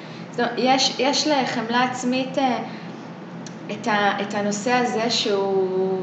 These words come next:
אני חושבת, הרבה יותר אינטואיטיבי להבין דרכו למה כדאי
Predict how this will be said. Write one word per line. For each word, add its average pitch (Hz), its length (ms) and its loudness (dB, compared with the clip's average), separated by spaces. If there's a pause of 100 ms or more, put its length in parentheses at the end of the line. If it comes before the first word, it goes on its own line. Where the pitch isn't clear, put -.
(140)
אני 202 160 -6
חושבת, 247 360 -2
הרבה 208 220 0
יותר 254 220 0
אינטואיטיבי 220 640 -2
להבין 214 440 2
דרכו 240 300 2
למה 214 260 2
כדאי 196 460 4